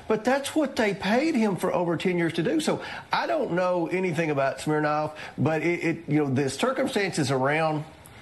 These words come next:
his indictment and, uh, his rearrest and the, and the changing of the indict-, the original indictment by Weiss, uh, is very concerning because everything that, that I've had,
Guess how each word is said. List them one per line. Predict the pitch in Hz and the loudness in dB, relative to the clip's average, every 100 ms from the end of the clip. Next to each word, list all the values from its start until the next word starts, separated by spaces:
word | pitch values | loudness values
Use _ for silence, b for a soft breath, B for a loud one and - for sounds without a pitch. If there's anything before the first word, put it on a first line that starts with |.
| B B | B B
his | - 160 147 113 - | 0 2 2 -2 -2
indictment | 123 113 127 175 180 190 - B B B - | 0 2 2 2 0 -2 -4 B B B -4
and, | 143 143 139 135 123 | 0 2 2 2 2
uh, | 120 | 0
his | 104 175 135 | 0 0 2
rearrest | 120 127 170 202 160 139 165 - - - B B - | 2 2 2 2 2 2 2 -2 -6 -12 B B -4
and | 147 139 | 0 0
the, | 135 143 | 0 0
and | 139 | 2
the | 127 117 | 0 0
changing | - 147 151 175 170 180 170 | 0 2 2 2 2 0 0
of | 143 147 | 0 0
the | 135 135 123 | 0 2 2
indict-, | 127 120 127 156 151 | 0 2 2 0 0
the | 135 | 0
original | 127 113 139 160 156 | 2 2 2 2 2
indictment | 156 143 160 185 185 - B B - | 0 0 0 0 -4 -6 B B 0
by | 131 127 | 2 2
Weiss, | 117 139 170 165 - B B | 2 0 0 -4 -8 B B
uh, | 113 | -2
is | 139 160 160 | 0 2 2
very | 151 233 214 | 0 0 0
concerning | - 131 196 170 135 | 0 0 0 0 0
because | 127 151 131 - | 2 0 0 0
everything | 185 226 254 220 220 208 | 0 2 0 2 2 2
that, | 170 143 - | 2 0 0
that | 131 127 113 - - - - | 2 2 -2 -10 -20 -20 -8
I've | 139 190 170 | -6 -4 -6
had, | 135 120 117 113 - | -6 -4 -6 -8 -10